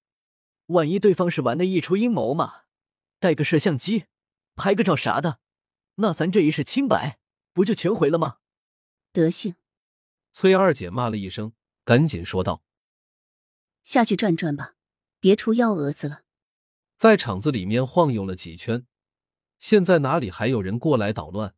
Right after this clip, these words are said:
Speaker 3: 就算有，那也是分分钟被丢出去。岳子玉出去的时候，看了刘牧阳一眼。刘牧阳虽然没转头，但也感受到了。不过他并没有做什么。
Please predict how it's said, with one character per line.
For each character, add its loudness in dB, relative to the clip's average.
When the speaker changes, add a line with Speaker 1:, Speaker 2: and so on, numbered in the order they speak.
Speaker 3:
就 2
算 0
有， -14
那 6
也 -4
是 -8
分 0
分 0
钟 -2
被 -4
丢 -2
出 -8
去。 -12
岳 6
子 -4
玉 -2
出 0
去 -6
的 -6
时 -10
候， -16
看 2
了 2
刘 0
牧 0
阳 0
一 -2
眼。 -12
刘 2
牧 0
阳 0
虽 2
然 0
没 -2
转 -10
头， -16
但 6
也 4
感 -4
受 -4
到 0
了。 -20
不 0
过 4
他 0
并 2
没 2
有 -2
做 -2
什 -10
么。 -18